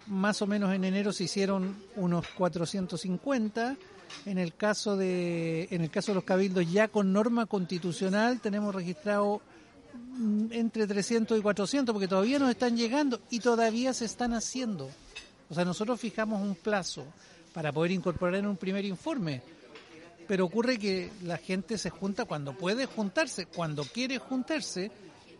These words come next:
todo eso va a ser recibido. O sea, ayer, por ejemplo, y hoy día estaban, habían tres cabildos rurales que se estaban organizando y que no pudieron hacerse antes por razones propias de la vida. La participación es así.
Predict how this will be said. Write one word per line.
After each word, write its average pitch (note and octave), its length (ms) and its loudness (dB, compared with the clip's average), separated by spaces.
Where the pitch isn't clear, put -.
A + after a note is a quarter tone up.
todo C#4 300 2
eso C#4 240 0
va C4 80 2
a A#3+ 40 0
ser C4 160 -4
recibido. B3+ 580 -4
O - 40 -20
sea, F3+ 200 -4
ayer, A#3+ 400 -2
por C#4 160 -8
ejemplo, C4+ 460 -6
y A3 120 -6
hoy G3 140 -2
día C4 240 -4
estaban, A#3 480 -4
habían G3 320 -2
tres B3+ 220 -2
cabildos B3 420 -2
rurales G#3+ 540 0
que F#3+ 80 -8
se F#3 120 -6
estaban F#3 280 0
organizando G3 540 -2
y - 20 -6
que C#4 100 -2
no G3+ 160 2
pudieron F3 320 0
hacerse E3+ 380 -6
antes F#3+ 220 -4
por B3 200 -8
razones A3 520 -2
propias A3 460 2
de A3 100 -2
la G3 140 0
vida. G3+ 280 0
La E3+ 120 0
participación F3 600 -4
es G3 120 -4
así. D#3+ 400 -6